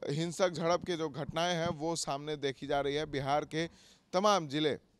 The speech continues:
या यूँ कह सकते हैं कि बिहार के तीन से चार जिले जो हैं, वो हिंसक गतिविधियों से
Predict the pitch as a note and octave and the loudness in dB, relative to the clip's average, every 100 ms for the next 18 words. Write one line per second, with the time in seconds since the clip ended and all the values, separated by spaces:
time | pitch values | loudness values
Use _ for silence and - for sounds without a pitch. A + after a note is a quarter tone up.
0 | _ _ _ _ _ _ _ - D3 E3+ | _ _ _ _ _ _ _ -4 0 2
1 | G3 G3 F3+ D#3+ D3 D#3+ E3+ F#3 F3 D#3 | 0 2 2 2 0 2 0 -2 -2 2
2 | D3 D#3+ D#3+ D#3 F3 F3+ D#3+ C#3 D3+ D#3+ | 4 4 0 -6 -6 -6 -6 0 2 2
3 | D#3 D#3+ D#3 D3 D3 F3 D#3 D#3 C#3+ C3 | 2 0 0 0 -2 -4 -2 -4 -4 -4
4 | D#3+ C#3+ C3 C#3 C#3 D3+ F#3 - D3+ | -2 -2 -4 -6 -2 0 0 0 -2